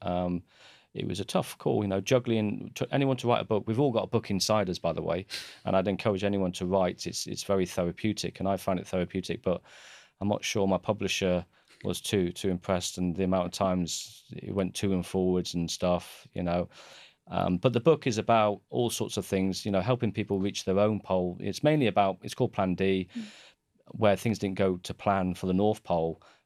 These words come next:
Speaker 1: Uh, there's a bit in there about climate change, but there's also bits in there about mental resilience. If anyone wants to go on an expedition, there's some top tips in there.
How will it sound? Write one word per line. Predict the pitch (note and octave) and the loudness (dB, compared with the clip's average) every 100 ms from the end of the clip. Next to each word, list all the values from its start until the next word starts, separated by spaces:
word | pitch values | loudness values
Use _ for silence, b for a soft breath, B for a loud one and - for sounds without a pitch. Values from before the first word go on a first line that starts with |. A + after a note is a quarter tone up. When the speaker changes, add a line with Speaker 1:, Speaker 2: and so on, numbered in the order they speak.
| - | -4
Speaker 1:
Uh, | F2 F2+ | -2 0
there's | F2+ F2+ | -2 -2
a | F2+ | -2
bit | F#2 | -2
in | F#2+ | 0
there | F#2 | 0
about | F2+ F2+ | 0 -4
climate | - A#2 A#2 | 0 2 2
change, | - A#2 A2 G#2+ | 0 0 0 -2
but | - | -4
there's | A2+ C3 | -2 0
also | B2+ G2+ | 0 -2
bits | G#2 - | -2 -4
in | G2 | -2
there | F#2 | 0
about | F2+ F#2 F2+ | 0 0 -2
mental | F#2 F#2 - E2+ | -2 -6 -4 -4
resilience. | F2 A2 A2 A2 G2+ - - | 0 2 2 0 -2 -6 -8
If | - | -4
anyone | G#2 G2 | -2 0
wants | F2+ - | -2 -4
to | |
go | F2+ G2 | 0 2
on | F#2+ | 2
an | |
expedition, | E2 - F2 F2 - G2 | -2 -4 -4 -4 -2 0
there's | F2 F2+ | 0 -2
some | - F2 | -4 -4
top | - - | -4 -4
tips | - - - | -4 -4 -2
in | F#2+ F#2+ | -2 0
there. | F#2+ F#2+ | 2 0